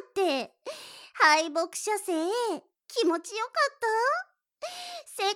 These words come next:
かく勝つために我慢してたのに、最後の最後で騙されて、だらしなくピュッピュしちゃって。<laughs> 最高！これで私の勝ちだね。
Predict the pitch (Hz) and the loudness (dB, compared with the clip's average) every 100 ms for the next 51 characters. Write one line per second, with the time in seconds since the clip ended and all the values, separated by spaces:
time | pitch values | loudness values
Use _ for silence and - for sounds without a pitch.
0 | 403 370 - - 480 - 415 370 339 311 | -2 -6 -4 -4 -4 -2 2 4 4 2
1 | 381 381 370 294 - 370 381 392 330 285 | 4 6 6 4 -2 -2 2 4 4 0
2 | 220 - _ 740 - 571 - 349 311 302 | -6 -12 _ -18 -18 -18 0 6 6 4
3 | 277 240 208 - 285 349 381 320 262 269 | -2 -4 -6 -2 2 2 2 0 -2 0
4 | 320 349 480 508 494 - 508 539 440 330 | 2 2 2 2 2 2 2 4 2 -2
5 | _ - 640 - 480 453 523 523 523 523 | _ -16 -16 -4 2 4 4 2 6 8
6 | 554 622 622 523 453 466 - 330 - - | 6 4 0 -4 0 -2 -2 -4 -4 0
7 | 392 381 - 415 415 311 - _ _ - | 0 0 4 6 6 4 0 _ _ -8
8 | 640 - 440 440 440 - - 880 762 - | -6 0 2 2 0 -2 -10 -6 -8 0
9 | - 403 302 320 339 403 508 _ 587 554 | 8 8 8 6 6 4 2 _ 2 4
10 | 587 622 659 622 - _ _ - 719 640 | 6 6 6 4 0 _ _ -10 -8 -8
11 | 605 508 _ - 285 302 320 302 269 330 | -10 -12 _ -2 2 2 2 0 0 -2
12 | 370 392 415 453 494 508 440 494 523 466 | -2 -2 -2 -6 0 2 4 4 4 4
13 | 320 | 2